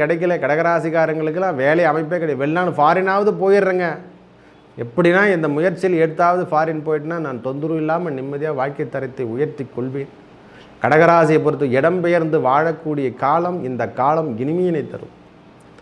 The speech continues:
இந்த அஷ்டமத்து சனியின் காலத்துல ரொம்ப, ரொம்ப தாக்கத்தை அதிகமா ஏற்படுத்தும். ஐயா, எனக்கு தசாபுத்தியே நன்றாக இருந்தாலும் அஷ்டமத்து சனியின் தாக்கத்தால் படியும் ஒண்ணுமே பண்ண முடியாது.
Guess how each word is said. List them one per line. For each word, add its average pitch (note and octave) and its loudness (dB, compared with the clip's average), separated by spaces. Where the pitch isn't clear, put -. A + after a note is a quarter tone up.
இந்த B2 -2
அஷ்டமத்து F3+ 0
சனியின் D#3+ 2
காலத்துல C#3+ 2
ரொம்ப, B2 -4
ரொம்ப B2+ -4
தாக்கத்தை C3 -4
அதிகமா A#2 -6
ஏற்படுத்தும். A2 -8
ஐயா, B2 2
எனக்கு B2 0
தசாபுத்தியே D3+ 2
நன்றாக D3 0
இருந்தாலும் C#3 -2
அஷ்டமத்து F#3 0
சனியின் D3 0
தாக்கத்தால் C3+ -2
படியும் D3+ -2
ஒண்ணுமே C#3+ -2
பண்ண C#3+ -4
முடியாது. D#3+ -8